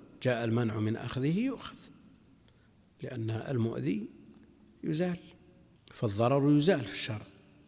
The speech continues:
أما إذا لم يصل إلى حد مؤ-، لم تصل إلى حد مؤذي،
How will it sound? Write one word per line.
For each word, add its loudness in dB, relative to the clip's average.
أما 4
إذا 2
لم 6
يصل 6
إلى 0
حد -2
مؤ-، 4
لم 0
تصل 0
إلى -2
حد 0
مؤذي، 2